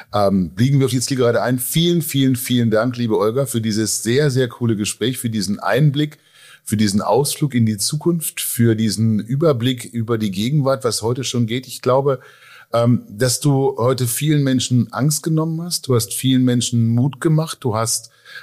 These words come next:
ähm, glaube ich, uns alle inspiriert. Und genau dafür ist einfach Tisch für drei auch da, neben all dieser,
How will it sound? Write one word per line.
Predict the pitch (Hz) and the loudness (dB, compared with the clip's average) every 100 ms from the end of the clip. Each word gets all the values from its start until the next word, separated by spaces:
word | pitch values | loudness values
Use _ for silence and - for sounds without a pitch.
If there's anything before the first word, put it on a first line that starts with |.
| - | -4
ähm, | 104 110 107 104 | 0 2 2 2
glaube | 113 120 | 0 2
ich, | 120 | 0
uns | 127 127 123 | 2 0 0
alle | 110 135 | -2 0
inspiriert. | 131 127 - 113 107 131 | 0 0 -2 -2 0 -2
Und | 113 | -4
genau | 113 110 107 | -2 2 2
dafür | 101 107 117 131 107 | 2 0 0 0 0
ist | 95 - - | 0 -4 -6
einfach | 104 95 98 | -6 -4 -2
Tisch | - 113 | 0 0
für | 107 | 0
drei | 95 98 101 | 0 2 0
auch | 90 113 120 | 0 -2 -2
da, | 131 123 139 | -2 -2 0
neben | 127 110 104 101 | 0 0 -2 -2
all | 101 110 | 0 0
dieser, | 110 117 110 107 | 0 0 2 0